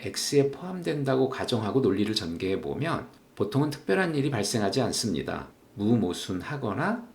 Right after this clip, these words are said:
결정 불가능하거나 하는 상황이 발생해서 말이죠. 그런데 멱집합에 대한 대각선 논증에서는 어찌 보면 순환적인 상황이 발생하고 있습니다.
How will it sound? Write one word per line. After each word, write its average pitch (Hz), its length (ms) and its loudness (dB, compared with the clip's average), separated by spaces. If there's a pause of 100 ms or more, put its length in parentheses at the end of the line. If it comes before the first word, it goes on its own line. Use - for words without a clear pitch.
결정 147 560 -2
불가능하거나 123 800 0
하는 139 200 2
상황이 139 360 -2
발생해서 98 520 -2
말이죠. - 500 -6 (260)
그런데 95 240 2
멱집합에 101 800 0
대한 98 260 0
대각선 107 460 0
논증에서는 85 880 -4 (260)
어찌 110 200 -2
보면 131 240 6
순환적인 165 600 -2
상황이 147 360 -2
발생하고 113 500 2
있습니다. 82 600 -2